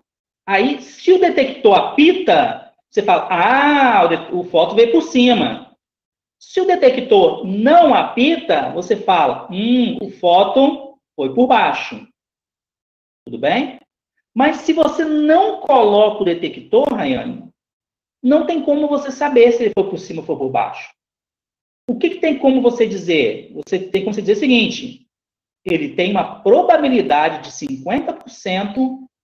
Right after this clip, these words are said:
de ser encontrado no feixe de cima. Da mesma forma que ele tem uma probabilidade de cinquenta por cento de ser encontrado no feixe de baixo.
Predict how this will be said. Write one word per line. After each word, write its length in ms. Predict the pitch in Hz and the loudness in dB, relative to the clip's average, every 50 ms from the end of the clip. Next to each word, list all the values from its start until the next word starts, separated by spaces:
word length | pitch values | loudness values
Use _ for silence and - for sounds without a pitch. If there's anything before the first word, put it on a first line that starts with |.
| _ | _
de 140 | - 175 196 | -14 -14 -14
ser 220 | 196 - - 196 | -14 -6 -4 -2
encontrado 640 | 190 196 202 202 214 196 185 190 185 175 175 180 185 202 | -2 -2 -2 -2 -2 -2 -2 0 0 2 2 2 0 -4
no 100 | 208 202 | -8 -8
feixe 300 | - - 185 185 - - | -6 -4 -4 -4 -6 -8
de 100 | 247 233 | -12 -14
cima. 480 | - - 202 175 165 160 156 160 _ _ _ _ _ _ _ _ _ _ _ _ _ _ _ _ _ _ _ _ _ _ _ _ _ _ _ _ | -12 -10 -10 -10 -10 -12 -14 -16 _ _ _ _ _ _ _ _ _ _ _ _ _ _ _ _ _ _ _ _ _ _ _ _ _ _ _ _
Da 180 | - 190 202 190 | 2 2 2 2
mesma 420 | 180 180 185 190 214 240 233 240 | 2 -2 -2 0 0 0 0 0
forma 500 | - - 185 196 220 214 190 170 143 143 | 0 2 2 2 2 2 0 -2 -4 -6
que 100 | 147 - | -4 -6
ele 180 | 185 180 190 180 | -6 -6 -6 -6
tem 120 | - 190 185 | -6 -8 -4
uma 200 | 185 175 180 - | -4 -4 -4 -2
probabilidade 920 | - 190 196 180 175 170 170 165 143 135 131 143 151 165 180 - 170 - - - 123 127 127 - | -2 0 0 0 0 -2 -6 -8 -8 -2 0 0 2 2 0 0 -2 -4 -8 -10 -10 -10 -12 -16
de 260 | - 135 143 135 131 | -18 -12 -10 -10 -10
cinquenta 540 | 131 - - 196 175 165 - 180 214 - 196 | -10 -10 -14 -14 -14 -8 -6 -6 -6 -6 -8
por 100 | - 190 | -10 -10
cento 380 | - - - 175 180 202 202 175 | -12 -12 -10 -10 -10 -8 -10 -10
de 100 | 170 165 | -14 -14
ser 140 | - 185 180 | -12 -12 -14
encontrado 520 | 180 180 175 170 165 180 165 160 170 180 | -10 -8 -8 -8 -6 -4 -4 -4 -4 -6
no 140 | 180 180 170 | -8 -12 -14
feixe 600 | - - 160 160 160 160 - - 196 208 202 - _ _ _ _ _ | -10 -8 -8 -8 -8 -10 -12 -14 -14 -16 -18 -20 _ _ _ _ _
de 60 | - 196 | -18 -8
baixo. 180 | 175 147 135 | -8 -8 -8